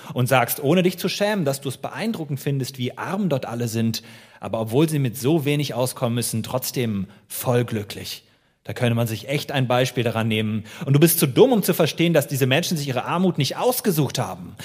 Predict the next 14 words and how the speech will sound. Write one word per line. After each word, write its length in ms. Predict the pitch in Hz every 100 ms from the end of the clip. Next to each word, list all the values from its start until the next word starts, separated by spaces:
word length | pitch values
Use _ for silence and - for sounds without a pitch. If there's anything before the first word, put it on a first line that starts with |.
| -
So 160 | 131 131
wie 80 |
du, 500 | 127 269 277 147 95 - 180
wenn 100 | 120
du 80 | 139
auf 180 | 123 107
Goa 420 | 139 240 220 147
drei 400 | 120 131 151 185
Wochen 260 | 175 - 175
auf 160 | 117 143
einem 140 | 131
beschissenen 680 | 113 - 208 - 135 107 131
Baum 300 | 170 247 165
lebst, 640 | 107 101 - - -